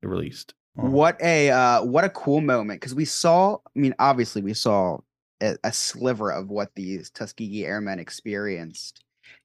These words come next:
Speaker 2: in, uh, World War Two. You have
Speaker 1: Mm-hmm.
Speaker 2: to imagine they experienced way worse, right?
Speaker 1: Right.
Speaker 2: But how cool of a moment do you think it was for these Tuskegee Airmen to get invited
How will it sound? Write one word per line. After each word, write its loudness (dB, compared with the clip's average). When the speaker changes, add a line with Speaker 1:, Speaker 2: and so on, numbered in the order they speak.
Speaker 2:
in, -4
uh, 0
World -6
War -8
Two. -8
You 0
have 4
Speaker 1:
Mm-hmm. 0
Speaker 2:
to 2
imagine 0
they -2
experienced -6
way -4
worse, -8
right? 0
Speaker 1:
Right. 0
Speaker 2:
But -4
how 4
cool 4
of 0
a 2
moment 0
do -6
you -2
think -4
it -4
was -2
for -8
these -2
Tuskegee -4
Airmen -2
to -6
get 0
invited -2